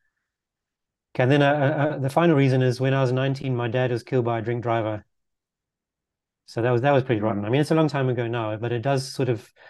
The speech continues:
Speaker 1: just give me that little bit of steel to, if, if it's nine thirty in the evening and I really rather just kin-, kind of stop, but it gives me that little bit of steel to finish one more report.
Speaker 2: That was in Zimbabwe, in Zim-, Zimbabwe?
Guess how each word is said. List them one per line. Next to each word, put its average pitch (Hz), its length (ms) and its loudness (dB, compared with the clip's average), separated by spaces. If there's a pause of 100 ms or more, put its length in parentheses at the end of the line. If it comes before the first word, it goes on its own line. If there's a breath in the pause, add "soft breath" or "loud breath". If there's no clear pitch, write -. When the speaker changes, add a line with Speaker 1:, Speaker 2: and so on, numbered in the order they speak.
(520 soft breath)
Speaker 1:
just 147 220 -2
give 135 140 0
me 139 100 4
that 131 160 2
little 135 160 2
bit 131 120 4
of 127 100 2
steel 131 380 -2
to, 117 560 0
if, 127 180 -8
if 131 200 -6
it's - 540 -8 (120)
nine 123 360 -2
thirty 123 240 2
in 117 100 2
the 117 80 2
evening 117 400 2
and 110 240 -2
I 113 80 -4
really 117 280 2
rather 110 280 0
just 107 220 -8
kin-, 113 280 -8
kind 110 200 -6
of 107 80 -6
stop, 110 360 -6
but 107 160 -8 (380 loud breath)
it 113 100 -6
gives 127 140 4
me 131 80 4
that 123 100 4
little 131 140 4
bit 127 100 4
of 117 80 0
steel 127 340 0
to 110 120 -10
finish 123 300 -2
one 120 160 0
more 120 160 2
report. 113 460 -2 (140)
Speaker 2:
That 117 80 0
was 120 140 2
in 123 140 0
Zimbabwe, 104 560 -2
in 123 120 -4
Zim-, 113 300 0 (100)
Zimbabwe? 113 600 2